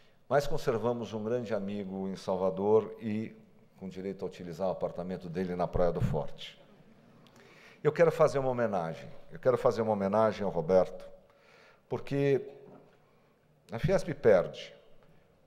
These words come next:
o setor de energia perde, é, mas, é, a Bahia ganha. Ele resistiu desde o início do ano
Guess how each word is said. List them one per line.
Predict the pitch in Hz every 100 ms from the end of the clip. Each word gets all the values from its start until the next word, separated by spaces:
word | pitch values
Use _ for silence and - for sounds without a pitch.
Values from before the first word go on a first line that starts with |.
| _ -
o |
setor | - 127 160 165
de | 135
energia | 127 104 104 120
perde, | - 101 90 - - - - - - - - - -
é, | 98 101 101 98 98
mas, | 104 139 156 147 - - -
é, | 117 110 110 107 104 101 98 95 85 - - - -
a |
Bahia | 98 139 147 135
ganha. | 101 78 69 - - - _ -
Ele | 120 113 104 85 76 - - - _
resistiu | - 127 117 117 - - 160 117
desde | 123 160 151 107
o | 110
início | 110 110 - 101 90 82
do | 87 104
ano | 135 127 110 98 85